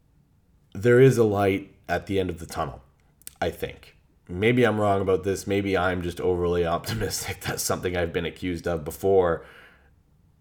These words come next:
But I really do think that better days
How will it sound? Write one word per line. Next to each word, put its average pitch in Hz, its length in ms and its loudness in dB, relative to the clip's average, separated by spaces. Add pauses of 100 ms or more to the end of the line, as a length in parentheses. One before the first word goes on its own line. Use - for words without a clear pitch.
(680)
But 95 420 2
I 92 80 4
really 117 420 2
do 101 320 -4
think 95 640 -4 (1300)
that 82 340 -8
better 98 260 0
days 80 440 -2